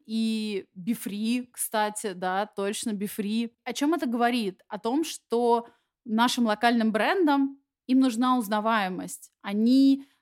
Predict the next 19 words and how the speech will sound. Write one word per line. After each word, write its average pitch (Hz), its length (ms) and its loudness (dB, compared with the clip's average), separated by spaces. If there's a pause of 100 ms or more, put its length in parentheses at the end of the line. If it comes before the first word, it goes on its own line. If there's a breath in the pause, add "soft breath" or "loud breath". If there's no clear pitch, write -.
(120)
э, 190 360 0 (160)
достаточно, 226 880 0
как 220 180 -8
бы 226 80 -4
я 196 300 2
н-, 190 560 -2
скрипя 247 640 0
зубами, 202 540 0
не 202 220 -6
говорила 208 460 -4
бы, 185 120 -8
что - 180 -10
они 214 180 -2
достаточно 190 1000 -4
хорошо 196 340 -6
себя 190 240 -8
чувствуют 180 500 -10
в 185 60 -6
интернет, 214 460 -2